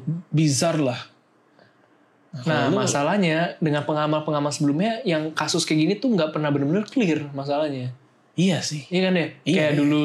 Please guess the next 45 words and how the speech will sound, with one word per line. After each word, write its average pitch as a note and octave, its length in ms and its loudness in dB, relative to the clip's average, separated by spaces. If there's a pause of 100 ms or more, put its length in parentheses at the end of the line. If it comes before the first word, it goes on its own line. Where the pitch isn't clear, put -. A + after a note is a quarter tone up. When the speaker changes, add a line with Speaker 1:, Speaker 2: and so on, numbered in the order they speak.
(120)
Speaker 2:
dia D3+ 160 0
sama D3 220 0
Matt D3+ 140 -2
Hardy D3 420 0 (100)
gitu D3 160 2
kan. E3 380 -2 (500)
Terus F3 260 -2
apalagi D3+ 400 0
yang C#3+ 120 0
pernah C#3+ 180 0
yang, C3+ 180 0 (320)
eh, C3+ 280 0
mistik-mistik C3+ 640 -2
gitu. C3+ 400 -2 (220)
Speaker 1:
Banyak A#2+ 640 -2
lah. F3 120 -2
Speaker 2:
Banyak D#3 260 0
gitu. C3 160 -2
Tapi D#3+ 240 0
nggak G3 220 0
pernah E3 300 0
bener-bener C#3+ 480 0
menurut C#3+ 220 0
gua F3+ 140 -2
kayak D#3+ 360 -2
ada C#3+ 240 -2
conclusionnya D#3 840 0
gitu. C3 200 0 (280)
Speaker 1:
Iya, C3 200 -4
iya, A#2 160 -8
iya. - 200 -16 (140)
Speaker 2:
Nah, B2+ 220 0
ini F3 260 2
yang C3+ 400 -2 (720)
menurut C#3 320 0
gua C#3+ 260 2 (240)
kayaknya C3+ 320 -2
P - 100 -4
R B2 280 0
besarnya B2 380 0
di D3 100 0
situ. C#3+ 300 0
Kalau A#2+ 240 -2
misalkan A#2+ 520 -2
nih B2 240 0